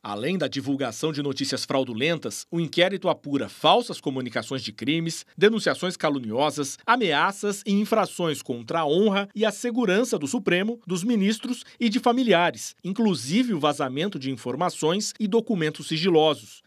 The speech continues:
Também é investigado um suposto esquema de financiamento para divulgação em massa de conteúdo com a intenção de prejudicar o Poder Judiciário e o Estado de Direito.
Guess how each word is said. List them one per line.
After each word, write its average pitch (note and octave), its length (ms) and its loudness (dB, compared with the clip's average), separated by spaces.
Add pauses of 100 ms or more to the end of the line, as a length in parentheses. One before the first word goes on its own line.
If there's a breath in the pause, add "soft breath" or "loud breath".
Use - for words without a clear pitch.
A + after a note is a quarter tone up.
Também D3 320 0
é D#3+ 60 0
investigado C3+ 720 0
um A#2+ 80 -12
suposto F#3+ 580 4
esquema F3+ 440 -2
de C3+ 80 -8
financiamento C3+ 920 -4
para A3 140 2
divulgação A3 560 0
em B3+ 100 -4
massa F#3+ 440 2
de B2 100 -10
conteúdo G3 760 2
com B3 180 6
a B3 80 4
intenção A3 460 2
de F#3+ 100 -2
prejudicar B3+ 800 2
o A2+ 60 -10
Poder C3+ 320 0
Judiciário G3 760 0
e G3 120 0
o G#3+ 80 2
Estado C3+ 420 2
de B2 140 -16
Direito. D#3+ 580 0